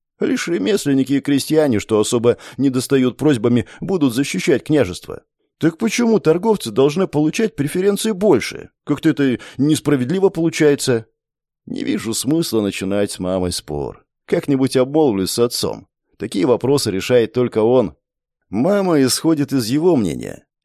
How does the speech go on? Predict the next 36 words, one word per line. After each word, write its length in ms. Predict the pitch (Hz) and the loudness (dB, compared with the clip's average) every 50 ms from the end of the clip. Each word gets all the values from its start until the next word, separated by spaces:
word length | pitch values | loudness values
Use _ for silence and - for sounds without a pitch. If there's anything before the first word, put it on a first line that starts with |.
| _ _ - | _ _ -4
Меня 300 | 95 120 160 202 220 214 | -2 -2 0 0 0 -2
же 140 | 180 185 175 | -2 -4 -6
сейчас 500 | - - 143 135 - - - 196 - 143 | -4 -6 -8 -6 -4 -4 -2 -2 0 -2
интересует 640 | 131 127 - 131 123 139 143 - 180 180 170 120 95 | -4 -2 -2 -2 -2 -2 -2 -2 -2 -4 -4 -4 -2
другое. 580 | 90 151 170 135 101 90 65 53 50 - - _ _ _ _ _ _ _ _ _ _ | 0 0 0 0 -2 -6 -6 -6 -8 -12 -14 _ _ _ _ _ _ _ _ _ _
Сир 360 | - - - - 117 123 123 | -6 -4 -2 0 2 2 2
Лейтон 420 | 117 113 120 120 113 113 120 110 107 | 4 4 4 4 2 2 2 2 2
рассказал, 540 | 107 110 - - 123 120 104 151 156 143 | 2 0 0 0 -2 0 2 4 2 2
что 180 | - - - 117 | 2 -2 -2 -2
если 300 | 117 120 113 - - 120 | 0 0 -2 -2 -2 -2
убить 300 | 117 113 98 117 117 - | -2 0 0 -2 -2 0
родственника, 520 | 170 214 208 - - 123 113 107 - 110 | 0 0 0 0 -2 -2 -2 -2 -2 0
можно 300 | 107 123 151 151 139 143 | 0 2 2 2 2 0
взять 300 | 135 120 156 196 196 - | 0 2 0 0 0 0
половину 380 | - 139 131 139 147 202 202 185 | 0 2 2 2 0 0 -2 0
его 200 | 170 165 165 165 | 0 2 0 0
потенциала. 680 | 165 165 165 165 175 180 - - 180 120 73 - - - _ - | 0 0 0 0 0 -2 0 2 0 0 0 -2 -8 -12 _ -4
Это 200 | 101 110 - - | -2 -2 -2 0
правда? 480 | - 165 202 220 190 - 69 - _ _ _ _ _ _ _ _ _ _ _ _ _ _ | 0 2 0 0 0 -4 -8 -10 _ _ _ _ _ _ _ _ _ _ _ _ _ _
Настолько 640 | - 98 98 107 110 - - - 107 101 95 - 107 98 | -8 -4 -2 -2 -2 -2 -2 -2 -2 -2 0 0 0 0
резкий 340 | 98 101 95 - - 110 | 0 -2 -4 -4 -4 -2
разворот, 560 | 95 104 98 - 95 101 107 127 151 147 - - - - - | -2 -2 -2 0 0 2 4 4 2 2 0 -6 -16 -12 -8
да 140 | 107 110 120 | -4 -2 -2
и 80 | 110 | -2
сама 320 | 104 - 127 113 107 104 95 | 0 0 0 0 0 0 -2
тема 320 | - - 107 107 110 120 | -2 -2 -2 0 0 0
шокирует 580 | 117 - 143 143 - - 202 165 123 107 - 117 | -2 -2 -6 -6 -2 -2 0 2 0 0 0 0
маму. 400 | 117 107 76 - - - - _ _ _ - | -2 -2 -2 -6 -10 -16 -16 _ _ _ -6
Она 240 | 95 104 107 95 98 | -4 -2 -2 -2 -2
делает 360 | - 117 117 104 101 98 87 | -2 -2 0 0 0 -2 0
большие 400 | 80 110 101 - - 113 117 104 | 0 0 0 0 -2 -4 -4 -2
глаза 440 | 87 104 104 95 107 135 147 131 - - - - - | 0 0 0 2 2 2 2 2 0 -8 -16 -6 -2
и 80 | 117 127 | -2 0
в 100 | 104 113 | 2 2
недовольстве 600 | 127 127 120 123 131 143 127 - - - 151 160 | 2 2 2 2 2 2 0 -2 -4 -8 -8 -6
цокает. 600 | - - 156 120 85 - 73 - - _ _ | -2 0 0 0 0 -2 -10 -12 -14 _ _